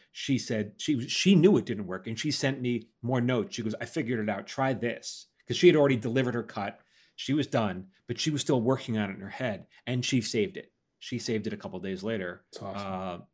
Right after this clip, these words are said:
Speaker 1: because she, you know, she knew she was, she had to figure it <laughs> out in her head after it was already cut. And, uh, so some directors, uh, you know, it's not always, it's not,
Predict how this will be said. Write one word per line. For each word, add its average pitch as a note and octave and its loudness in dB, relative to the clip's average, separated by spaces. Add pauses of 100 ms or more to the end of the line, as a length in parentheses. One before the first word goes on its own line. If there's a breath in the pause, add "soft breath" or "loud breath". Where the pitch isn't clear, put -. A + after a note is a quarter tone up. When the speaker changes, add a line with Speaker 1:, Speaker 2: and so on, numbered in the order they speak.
(160)
Speaker 1:
because A2+ -2
she, A2 -4 (240)
you B2 -6
know, G#2 -8
she - -4
knew A#2+ 2
she B2 -4
was, B2+ -2
she - -6
had C#3 0
to C#3 0
figure C3+ 2
it B2 -2
<laughs> - -8
out D#3+ -4
in C3+ -4
her B2+ -2
head A#2 -4
after A#2+ -6
it A2+ -6
was A2 -10
already G2 -10
cut. A#2 -8 (380 soft breath)
And, G#2+ 0
uh, G2+ -2 (120)
so - -8
some D3 0
directors, C3 2 (560)
uh, F#2+ -4 (580)
you C#3 -2
know, A#2 -4
it's B2+ -6
not D3+ 2
always, C#3 4
it's - -2
not, D#3 0